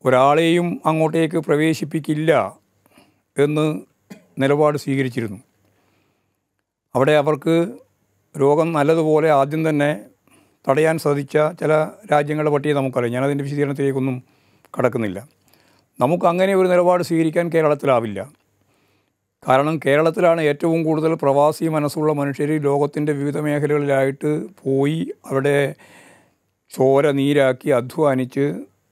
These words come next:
സമ്പത്തിൻ്റെ ഒരു നല്ല പങ്ക് കേരളത്തിലേക്ക് അയച്ചുകൊണ്ടിരുന്നവരാണ്. ഇന്ത്യയുടെ വിവിധ മേഖലയിൽ അധ്വാനിച്ച് പണം സ്വരൂപിച്ച് നാട്ടിലേക്ക് അയച്ചുകൊണ്ടിരിക്കുന്നവരുമാണ്.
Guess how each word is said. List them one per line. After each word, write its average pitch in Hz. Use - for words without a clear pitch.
സമ്പത്തിൻ്റെ 143
ഒരു 139
നല്ല 143
പങ്ക് 135
കേരളത്തിലേക്ക് 139
അയച്ചുകൊണ്ടിരുന്നവരാണ്. 135
ഇന്ത്യയുടെ 185
വിവിധ 170
മേഖലയിൽ 180
അധ്വാനിച്ച് 160
പണം 151
സ്വരൂപിച്ച് 147
നാട്ടിലേക്ക് 139
അയച്ചുകൊണ്ടിരിക്കുന്നവരുമാണ്. 127